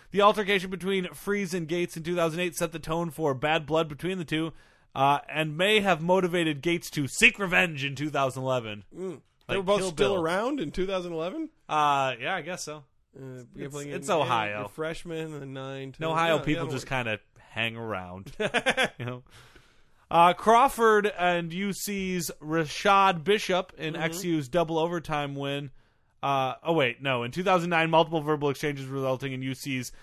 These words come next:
Speaker 1: clearing the bench, as well as technicals called on X U's Jordan Crawford and U C's Rashad Bishop in X U's double overtime win. In two thousand ten, Xavier's Tu Holloway received a technical foul for throwing an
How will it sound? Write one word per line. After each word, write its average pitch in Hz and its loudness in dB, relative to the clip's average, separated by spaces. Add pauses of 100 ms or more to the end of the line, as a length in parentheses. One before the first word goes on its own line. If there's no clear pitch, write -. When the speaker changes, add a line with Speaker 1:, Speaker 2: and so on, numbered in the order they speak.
(160)
Speaker 1:
clearing 151 -4
the 131 -2
bench, 139 -2
as 127 -10
well 139 -2
as 127 -2
technicals 131 -8
called 131 0
on 123 -6
X 127 -6
U's 127 -6
Jordan 131 -4
Crawford 127 -4
and 120 -10
U 120 -6
C's 120 -10
Rashad 117 -4
Bishop 117 -8
in 113 -10
X 110 -12
U's 117 -8 (420)
double 135 2
overtime 139 0
win. 156 -6 (300)
In 165 -4
two 208 -4
thousand 208 4
ten, 196 2 (100)
Xavier's 175 0
Tu 180 2
Holloway 170 4
received 151 -4
a 143 -8
technical 151 -6
foul 139 0 (240)
for 151 0
throwing 185 2
an 165 -4